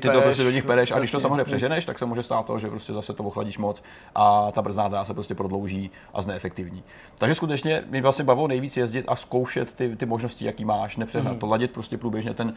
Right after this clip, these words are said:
Speaker 1: ten proces té optimalizace, vlastně používání té vody.
Speaker 2: Hmm.
Speaker 1: A ve výsledku pak v delších závodech ti jde o to používat vlastně ten, tu vodu co nejšetrnějš a,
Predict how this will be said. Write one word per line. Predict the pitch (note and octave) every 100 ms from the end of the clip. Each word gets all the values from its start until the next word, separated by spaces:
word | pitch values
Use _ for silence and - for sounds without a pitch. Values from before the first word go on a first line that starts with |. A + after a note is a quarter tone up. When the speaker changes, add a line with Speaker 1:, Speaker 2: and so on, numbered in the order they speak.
| - -
Speaker 1:
ten | A2+ A2+
proces | A2 A#2 -
té | B2 G#2+
optimalizace, | B2+ A#2+ G#2+ G2+
vlastně | G#2 A2
používání | G#2 G2+ G#2 G#2+
té | A2
vody. | G#2 G2 G#2 -
Speaker 2:
Hmm. | D#3 C#3 G#2
Speaker 1:
A | G#2+ A2 A2 A2+
ve | A2+
výsledku | A#2+ A#2 A#2 A#2+
pak | A#2+ G#2+
v | G#2+
delších | A2 B2+
závodech | A#2 A2+ A2 A2+
ti | -
jde | B2
o | A#2
to | A#2 A#2+ A2+ - - -
používat | A#2 A2 B2 B2 - -
vlastně | A2 B2
ten, | A#2+ B2
tu | A2+
vodu | A#2+ B2+
co | B2+
nejšetrnějš | G2 C#3+ D3+ D#3+ F3+ - -
a, | A#2 A#2 A#2